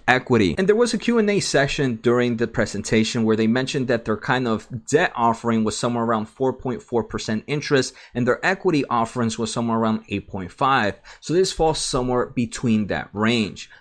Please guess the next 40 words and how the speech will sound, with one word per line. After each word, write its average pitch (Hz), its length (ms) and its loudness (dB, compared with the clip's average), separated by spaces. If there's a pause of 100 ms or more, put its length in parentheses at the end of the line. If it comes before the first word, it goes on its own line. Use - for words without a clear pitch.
Obviously, 135 380 0
because 143 520 0
of 131 120 -2
the 127 80 -2
way 123 180 2
contracts 117 580 -2
and 110 140 0
non-disclosure 110 640 -2
agreements 110 440 -6
happen, 135 460 0 (220)
they 135 80 0
can't 175 280 0
really 175 200 -2
disclose 151 560 -2
at 139 140 -4
the 147 80 -6
moment 127 340 0
what 127 220 0
the 127 100 0
true 107 320 -4
value 90 480 -2
is. - 460 0 (160)
Some 214 260 2
might 214 220 2
be 185 140 0
wondering, 120 400 0
"Hey, 151 180 0
Jose, 117 500 2
if 123 160 -2
they 165 140 -2
can 175 220 -2
get 147 280 -2
debt 147 280 2
for 139 180 0
cheaper, 139 600 -2
why 98 280 -2
didn't 87 300 -4
they 87 140 -2
do 202 220 2
that?" 92 260 2